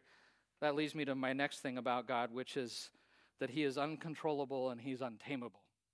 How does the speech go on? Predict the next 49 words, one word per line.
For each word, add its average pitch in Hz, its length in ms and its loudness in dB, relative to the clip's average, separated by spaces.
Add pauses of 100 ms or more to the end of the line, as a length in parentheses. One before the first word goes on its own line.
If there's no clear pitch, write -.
(1200)
Um, 117 420 -6 (480)
if 135 120 -6
you 190 80 -2
study 202 260 10
religion 160 460 4
much, 123 260 -2
or 127 80 -2
if 123 80 -6
you 135 100 -4
work 156 220 4
with 143 120 -6
people 151 240 0
from 156 100 -4
other 131 140 0
cultures, 131 400 -6
you 156 140 0
learn 165 240 2
that 160 100 0
in 131 160 0 (220)
a 143 60 4
lot 156 280 12
of 175 80 6
folk 170 280 6
religion, 131 440 2 (560)
that 139 180 0 (140)
people 190 500 4
all 190 220 10
over 269 160 6
the 196 60 6
world, 151 340 6
people 175 300 2
believe 151 520 2 (300)
that 147 80 0
if 123 120 0
you 175 100 0
can 202 180 4
learn 190 160 6
the 160 80 2
name 151 300 4
of 160 80 -2
something, 147 360 0
you 135 140 0
can 151 140 -2
actually 143 380 2
control 139 480 0
it 131 80 2
in 113 140 -4
some 113 240 -6
form. 104 260 -10